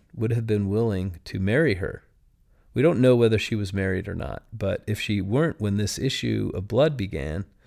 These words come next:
then her choices would have been limited to somebody who didn't care about being rendered ritually impure and, uh, every day. And she was ritually impure every day. For twelve years,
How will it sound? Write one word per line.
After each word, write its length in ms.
then 440
her 100
choices 480
would 120
have 100
been 160
limited 400
to 100
somebody 420
who 140
didn't 280
care 300
about 340
being 200
rendered 420
ritually 420
impure 540
and, 400
uh, 160
every 260
day. 340
And 440
she 300
was 240
ritually 440
impure 500
every 260
day. 200
For 160
twelve 380
years, 480